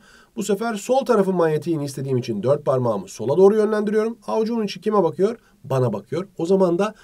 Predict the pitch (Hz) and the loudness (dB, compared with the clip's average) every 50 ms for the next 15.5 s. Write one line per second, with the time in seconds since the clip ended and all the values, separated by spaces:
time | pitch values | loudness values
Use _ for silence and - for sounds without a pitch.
0 | - - - - 139 175 175 - 254 247 214 202 185 180 175 180 170 196 196 180 | -20 -20 -14 -10 -10 -8 -4 -2 -2 2 4 4 4 6 4 2 2 2 2 2
1 | 170 160 151 147 143 135 127 131 127 127 117 120 117 113 107 104 98 95 104 175 | 0 -2 -4 -2 -4 -4 -6 -4 -4 -4 -2 -2 -2 -2 -2 -4 -4 -4 -2 -2
2 | 196 - - - _ - 123 123 117 101 90 156 - - - - - - - - | -4 -4 -6 -20 _ -8 -4 -2 -2 -2 -2 -6 -12 -20 -20 -20 -20 -20 -20 -18
3 | - - 330 349 339 330 285 262 254 285 285 269 240 233 202 156 127 123 - - | -6 0 2 2 2 2 0 -2 -2 0 2 2 2 2 2 0 0 0 -4 -8
4 | - 262 311 320 320 - - - _ - 170 185 220 226 220 220 226 240 269 277 | -4 0 2 2 2 0 -8 -8 _ -6 -4 0 4 4 4 4 2 0 -2 -4
5 | 277 - 202 196 262 240 - - 208 180 180 175 - 226 214 156 127 - - 98 | -4 -6 -6 -4 -4 -4 -2 0 2 2 2 0 0 0 2 2 2 0 -2 -6
6 | 98 - - 104 98 139 220 294 - - - - - - - 165 185 294 302 - | -8 -8 -10 -8 -4 -4 -4 -6 -6 -12 -20 -20 -20 -18 -14 -8 -6 -6 -4 -6
7 | - - 170 131 - 180 214 262 302 320 - _ - - 175 190 190 170 165 170 | -6 -6 -6 -4 0 2 2 2 0 -4 -12 _ -10 -2 2 4 4 4 4 2
8 | 190 233 226 - - 170 - - 233 233 190 156 131 127 127 - - 151 147 127 | 2 0 0 -2 -10 -8 -6 -4 -2 -2 0 2 2 2 0 -2 -4 -2 -2 0
9 | 110 98 98 95 92 90 - - 98 90 87 87 90 - _ - - - _ - | -2 -2 -4 -6 -8 -10 -10 -12 -12 -12 -12 -12 -16 -18 _ -20 -20 -20 _ -6
10 | 120 113 110 - 135 131 139 135 165 185 196 208 226 220 - - - _ - - | -4 -4 -4 -2 -2 -2 0 2 4 4 6 6 4 0 -2 -12 -20 _ -10 -10
11 | 117 120 - 160 175 180 190 185 - 214 202 196 196 220 220 220 220 - - _ | -10 -6 -2 0 2 2 2 2 0 -2 -2 -2 0 0 -2 -2 -2 -4 -14 _
12 | _ _ _ - 180 202 214 208 175 175 156 190 208 220 208 - - - 160 151 | _ _ _ -2 -2 0 0 0 0 2 2 2 2 2 -2 -6 -6 -4 -2 0
13 | 151 147 143 156 135 123 117 - 127 - 190 196 190 196 190 190 190 208 220 208 | 2 2 2 2 0 0 -2 -4 -4 2 4 6 8 10 10 10 8 6 4 0
14 | 202 - - 156 143 131 127 127 117 113 107 104 101 123 156 160 - 196 175 139 | -2 -2 -2 0 0 0 0 0 -2 -2 -4 -6 -6 -6 -6 0 2 2 2 2
15 | 131 117 113 110 113 165 226 240 - | 2 0 0 0 -2 -2 -4 -4 -4